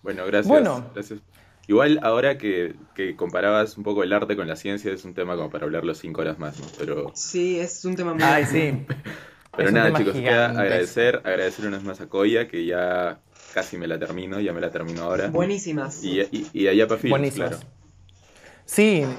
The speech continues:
Speaker 2: eh, muchas gracias a Yapa por, por el espacio, nuevamente a Coya por auspiciarnos, por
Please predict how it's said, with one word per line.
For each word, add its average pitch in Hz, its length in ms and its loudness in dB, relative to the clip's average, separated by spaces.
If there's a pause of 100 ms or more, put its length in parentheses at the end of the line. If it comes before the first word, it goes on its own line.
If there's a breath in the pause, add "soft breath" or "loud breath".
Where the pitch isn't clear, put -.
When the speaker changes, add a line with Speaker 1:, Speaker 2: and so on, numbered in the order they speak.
(200)
Speaker 2:
eh, 147 300 2
muchas 160 240 -2
gracias 170 280 6
a 143 40 0
Yapa 151 180 2
por, 131 240 0
por 127 140 -4
el 117 80 -6
espacio, 165 420 -2
nuevamente 135 300 -2
a - 40 -8
Coya 127 200 2
por 123 100 -4
auspiciarnos, 147 640 0
por 117 340 -6